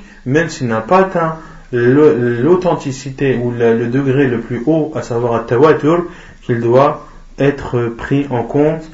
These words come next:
car c'est la parole du prophète sallallahu alayhi wa sallam, la parole de celui qui ne parle pas par passion, mais qui parle par révélation et qui transmet le, le message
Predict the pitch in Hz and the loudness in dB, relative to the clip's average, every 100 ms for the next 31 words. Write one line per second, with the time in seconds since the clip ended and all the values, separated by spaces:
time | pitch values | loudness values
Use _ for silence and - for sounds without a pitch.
0 | - - - 135 139 - 113 110 156 156 | -20 -10 0 2 2 0 -2 0 2 2
1 | 147 117 117 - 117 127 - 107 107 127 | 2 -2 -6 -6 -6 -6 -4 -6 -4 -6
2 | 120 139 175 175 - - - 113 120 123 | -2 -2 -2 -6 -14 -18 -8 -4 0 2
3 | 147 135 113 123 117 135 180 196 - - | 2 0 -2 -4 -2 -2 -2 -4 -10 -20
4 | - - - 135 160 180 135 123 135 123 | -20 -20 -4 -2 0 -2 -2 -2 0 0
5 | 120 113 156 156 151 - - 156 - 135 | 0 0 2 2 0 -6 -2 -2 -2 -2
6 | 131 131 - - - - - - - 123 | -2 -2 -12 -20 -20 -20 -20 -20 -10 0
7 | 131 143 139 - 127 135 143 107 95 - | 2 2 -2 -4 2 4 4 0 -6 -16
8 | - - 131 120 147 151 135 117 113 147 | -16 -2 2 4 4 2 2 0 0 -4
9 | 143 117 117 - 139 135 127 127 135 - | -2 -4 -8 -4 -4 -2 0 0 -2 -10
10 | - - 113 117 - 147 135 120 120 120 | -18 -12 -6 -4 -4 -4 -2 2 4 4
11 | 131 - 139 170 151 - | 2 2 0 2 0 -6